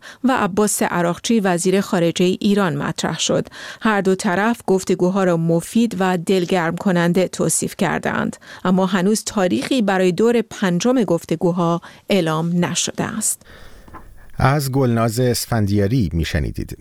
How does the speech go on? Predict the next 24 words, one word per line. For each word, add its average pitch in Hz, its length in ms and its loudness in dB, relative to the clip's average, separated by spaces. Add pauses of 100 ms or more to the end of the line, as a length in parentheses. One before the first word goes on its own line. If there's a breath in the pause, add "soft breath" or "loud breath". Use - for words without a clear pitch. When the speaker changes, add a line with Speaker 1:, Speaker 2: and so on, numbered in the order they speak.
(120)
Speaker 2:
در 139 140 4
همین 190 320 2
باره 160 320 2
گفتگویی 127 560 0
داشتم 127 440 0
با 117 160 2
مهرداد 101 640 2
فرهمند، 104 760 0
تحلیلگر 90 600 0
مسائل 104 420 2
خاورمیانه 87 640 2
در 87 180 2
ترکیه 90 540 0
و 131 80 0
از 127 280 2
او 175 80 2
درباره 135 640 2
گفته‌های 117 800 0
آقای 87 300 0
ترامپ 101 320 -2
پرسیدم 92 560 0
و 110 60 0
اینکه 160 280 2
آیا 139 420 0